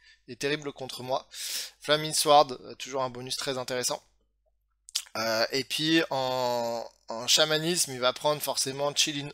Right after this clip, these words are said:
Hall et Swarm of Insect. Clairement, quand il va me lancer des trucs, je vais pas savoir quoi dissiper.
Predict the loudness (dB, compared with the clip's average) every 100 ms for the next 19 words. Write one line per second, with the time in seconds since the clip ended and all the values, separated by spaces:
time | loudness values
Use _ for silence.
0 | -4 -2 0 0 0 0 -2 -6 -6 -4
1 | -4 -8 -16 -20 -18 -16 -14 -16 -16 2
2 | 4 6 4 4 4 2 -2 -2 -2 -6
3 | -6 -8 -2 0 2 2 0 -6 0 -2
4 | 0 -4